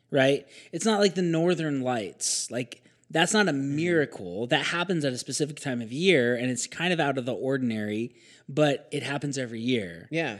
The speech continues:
Speaker 1: And so,
Speaker 2: yeah.
Speaker 1: so it's not an anomaly.
Speaker 2: It's a
Speaker 1: It
Speaker 2: part of the natural order. That's
Speaker 1: Yes,
Speaker 2: the point.
Speaker 1: yes. The,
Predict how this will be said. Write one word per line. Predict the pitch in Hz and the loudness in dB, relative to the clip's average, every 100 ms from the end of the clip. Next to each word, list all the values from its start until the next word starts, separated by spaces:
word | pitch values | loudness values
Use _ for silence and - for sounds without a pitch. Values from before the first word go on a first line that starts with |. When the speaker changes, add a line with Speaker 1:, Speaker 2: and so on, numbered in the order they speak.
| - | -10
Speaker 1:
And | 143 | 0
so, | 185 | 2
Speaker 2:
yeah. | 165 | 4
Speaker 1:
so | 180 156 | 6 6
it's | 160 151 | 6 0
not | 190 196 | 2 2
an | 208 196 | 2 2
anomaly. | 147 139 135 135 113 98 98 98 | 0 0 2 2 2 -4 -10 -2
Speaker 2:
It's | - 175 175 | 0 0 0
a | |
Speaker 1:
It | 139 | 2
Speaker 2:
part | 190 202 | 2 0
of | 185 | 0
the | 175 | -2
natural | 156 147 151 143 120 | -2 -2 -2 -4 -2
order. | 117 98 80 110 - | -4 -4 -8 -10 0
That's | 147 | 2
Speaker 1:
Yes, | 165 101 | 2 2
Speaker 2:
the | 120 | -4
point. | 104 - | -8 -10
Speaker 1:
yes. | 165 170 107 - | 0 0 0 -8
The, | 135 | -6